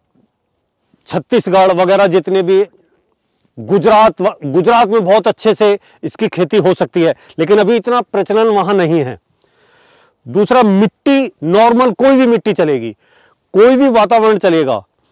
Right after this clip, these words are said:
ये आराम से जो है किसी भी climate में survive करता है। पानी की जरूरत इसे होती है, पानी आपका होना चाहिए। हाँ, ये है कि आपका कहीं खारा पानी है या कोई और इस तरीके का पानी है तो नहीं हो पाएगा,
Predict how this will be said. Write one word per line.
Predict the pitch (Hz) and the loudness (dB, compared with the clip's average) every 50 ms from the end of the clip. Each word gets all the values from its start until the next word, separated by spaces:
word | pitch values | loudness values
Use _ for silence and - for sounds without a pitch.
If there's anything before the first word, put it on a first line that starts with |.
| _ _ _ - | _ _ _ -12
ये | 131 139 160 202 220 233 202 - - - _ - | -8 -2 0 2 2 2 0 -2 -10 -12 _ 0
आराम | 170 196 196 214 226 233 233 240 233 233 214 | 2 2 4 4 2 2 2 2 0 0 0
से | - - 214 202 | 0 0 0 2
जो | 196 190 | 2 0
है | 170 196 214 220 214 - _ - | 0 2 0 0 0 -4 _ -8
किसी | 202 185 - 214 214 | -8 -6 -4 -4 -2
भी | 214 220 | -2 -2
climate | - 214 196 196 190 196 190 175 | 0 0 0 2 2 0 0 0
में | 170 196 185 | -2 -4 -4
survive | - 180 165 160 170 170 147 - | -2 -2 0 0 0 0 0 -2
करता | 151 131 - - 127 131 | -4 -4 -4 -4 -4 -4
है। | 131 117 113 - _ _ _ _ _ _ _ _ _ _ | -4 -6 -8 -12 _ _ _ _ _ _ _ _ _ _
पानी | - 180 190 202 214 226 233 233 220 - _ _ - | -2 0 0 2 2 2 0 0 -2 -6 _ _ -6
की | 208 190 | -4 -2
जरूरत | 160 202 196 208 214 208 180 | 0 2 2 4 2 2 2
इसे | 220 196 - 196 | 0 0 0 0
होती | 170 160 151 - 151 143 | 0 0 -2 -2 -4 -4
है, | 147 139 - _ - | -4 -4 -4 _ -2
पानी | 175 185 196 214 220 | -2 0 0 2 2
आपका | 208 202 - - 202 | 0 0 0 0 0
होना | 190 190 196 190 | 0 0 0 -2
चाहिए। | 185 202 214 190 | -2 0 -2 0
हाँ, | 156 190 220 208 | 0 0 0 0
ये | 175 156 170 214 208 | 0 0 2 2 2
है | 180 196 196 | 2 2 0
कि | 180 - 214 | 0 0 2
आपका | 196 185 185 - - 202 190 | 2 2 2 0 -2 -4 -2
कहीं | 160 - 180 165 185 180 - | -2 -2 -2 -2 -2 -2 -4
खारा | - 143 156 165 180 175 | -2 0 0 2 2 0
पानी | - 175 165 170 175 165 | 0 -2 -4 -2 -2 -2
है | 156 156 160 160 156 _ _ _ _ _ - | -4 -4 -6 -8 -10 _ _ _ _ _ -4
या | 165 170 | -2 -2
कोई | - - 180 196 202 165 | 0 2 0 0 0 0
और | 160 180 196 190 | 0 0 0 0
इस | 180 - _ | -2 -2 _
तरीके | 190 180 180 165 180 165 | -2 0 0 0 0 0
का | 185 165 | -2 -2
पानी | - 160 160 170 | -2 0 0 0
है | 165 156 175 175 | 0 -2 -4 -6
तो | - _ - 190 196 | -6 _ -2 0 0
नहीं | 185 175 156 165 170 | 0 0 0 0 0
हो | 147 147 | 0 -2
पाएगा, | 123 139 127 120 110 104 101 90 | -2 -4 -4 -4 -6 -8 -10 -12